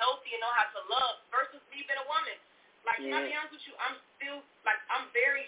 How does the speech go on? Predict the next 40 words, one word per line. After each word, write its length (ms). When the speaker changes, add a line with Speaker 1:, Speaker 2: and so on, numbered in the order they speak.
Speaker 1:
feminine, 560
but 160
then 160
that's 160
Speaker 2:
Mm-hmm. 60
Speaker 1:
part 180
of 80
me 60
who, 160
that's 240
not 240
because 240
I'm 240
aggressive, 540
you 80
know, 240
and 160
Speaker 2:
Yeah. 300
Speaker 1:
that's 240
masculine. 520
I've 140
always, 360
like, 200
I've 80
had 240
to 80
defend 400
myself 640
all 240
my 140
life. 320
Like, 160
I've 160
never 160
had 240
protection 480
from 160
a 80
man. 320
So, 240